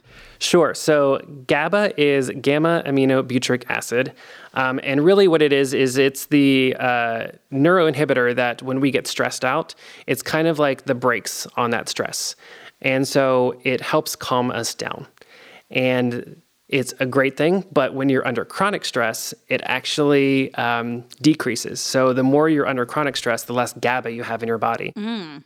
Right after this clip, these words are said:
Speaker 1: And so some ways that you can actually see symptoms of, um, having an issue with, like, low gaba are, um, irritable bowel syndrome. Uh, if your hands and feet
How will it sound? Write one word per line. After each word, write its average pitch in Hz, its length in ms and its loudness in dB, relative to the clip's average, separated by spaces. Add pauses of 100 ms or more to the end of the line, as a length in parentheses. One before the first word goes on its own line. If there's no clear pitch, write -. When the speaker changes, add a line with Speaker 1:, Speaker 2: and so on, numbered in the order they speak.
Speaker 1:
And 135 260 0
so 143 360 4
some 170 200 2
ways 185 200 4
that 151 80 0
you 143 100 0
can 151 80 2
actually 131 460 0
see 151 320 4
symptoms 139 500 2
of, 120 640 -2
um, 113 240 -2
having 143 480 0 (240)
an 131 160 -2
issue 127 300 2
with, 123 120 4
like, 120 200 0
low 123 180 2
gaba 117 460 -2 (420)
are, 120 500 0
um, 117 420 -4 (420)
irritable 135 300 2
bowel 117 180 0
syndrome. 160 480 0 (480)
Uh, 117 340 0
if 127 180 -8
your 123 120 2
hands 131 260 0
and 127 100 0
feet 135 280 2